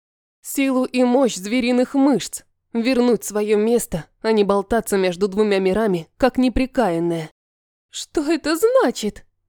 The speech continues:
Почему можешь?" Мия пучит на меня свои огромные глаза. Такая она красивая, братьям очень повезло. Внимательно рассматриваю подругу, словно в последний раз.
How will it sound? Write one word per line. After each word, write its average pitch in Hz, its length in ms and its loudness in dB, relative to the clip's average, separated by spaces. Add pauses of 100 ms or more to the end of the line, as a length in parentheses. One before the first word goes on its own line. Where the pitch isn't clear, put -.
(120)
Почему 311 600 2
можешь?" 285 640 0 (520)
Мия 240 320 2
пучит 240 380 -4
на 214 80 2
меня 214 300 2
свои 226 280 -4
огромные 277 600 -2
глаза. 233 440 -2 (760)
Такая 262 600 0
она 214 180 0
красивая, 208 720 0 (200)
братьям 285 600 2
очень 277 280 0
повезло. 233 600 -2 (260)
Внимательно 214 800 2
рассматриваю 196 640 0
подругу, 190 500 0
словно 240 380 0
в 226 60 -4
последний 254 520 0
раз. 175 320 -2